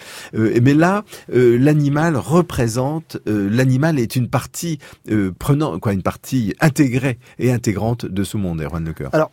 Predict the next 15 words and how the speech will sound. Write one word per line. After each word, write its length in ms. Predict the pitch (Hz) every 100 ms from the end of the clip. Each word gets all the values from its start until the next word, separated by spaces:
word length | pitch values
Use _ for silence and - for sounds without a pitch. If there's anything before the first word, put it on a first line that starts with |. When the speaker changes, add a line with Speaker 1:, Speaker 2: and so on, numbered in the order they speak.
| -
Speaker 2:
là-dessus, 400 | 160 202 202 240
moi, 120 | 214
je 120 | 151 147
dirais 200 | 156 175
que 200 | 147 139
j'ai 100 | 127
commencé 360 | 175 180 170
à 40 | 175
travailler 280 | - 127 131
sur 140 | 131
ces 120 | 139
sujets 300 | 127 135 175
plutôt 340 | - 202 196 226
en 60 | 160
étudiant 480 | 139 139 139 170